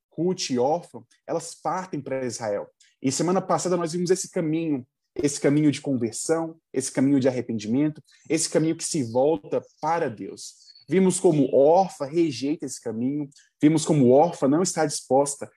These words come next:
a enfrentar as dificuldades e por isso fica em Moabe. Vimos como Ruth cria uma aliança,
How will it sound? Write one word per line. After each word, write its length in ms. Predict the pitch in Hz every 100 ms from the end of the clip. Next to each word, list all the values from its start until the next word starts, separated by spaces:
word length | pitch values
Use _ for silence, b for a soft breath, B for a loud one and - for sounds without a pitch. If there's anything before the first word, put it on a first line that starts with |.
| _
a 120 | - 147
enfrentar 420 | 143 131 123 139
as 100 | 131
dificuldades 680 | - 123 123 110 131 127 -
e 80 |
por 120 | - 135
isso 160 | - 113
fica 240 | 165 185
em 100 | 170
Moabe. 520 | 143 120 131 139 139 139 _ _ _ _
Vimos 280 | 135 170 151
como 260 | 165 147
Ruth 420 | 120 - 160 180 -
cria 200 | - 156
uma 160 | 156 151
aliança, 720 | 151 147 123 127 135 - 117